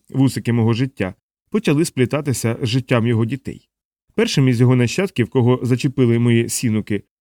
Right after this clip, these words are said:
був Ньютон Гонікер, наймолодший із трьох його дітей, молодший із двох синів. Я прочитав у журналі мого дитинства Дельта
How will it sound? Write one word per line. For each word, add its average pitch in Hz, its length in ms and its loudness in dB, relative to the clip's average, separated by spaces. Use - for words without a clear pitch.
був 196 300 2
Ньютон 131 420 2
Гонікер, 135 580 -2
наймолодший 127 580 2
із 127 180 -2
трьох 123 240 -2
його 123 180 2
дітей, 120 420 -4
молодший 127 460 2
із 120 180 -4
двох 117 200 -2
синів. 101 340 -6
Я 180 140 -2
прочитав 127 400 0
у 123 60 2
журналі 120 440 2
мого 117 220 2
дитинства 117 600 0
Дельта 117 320 0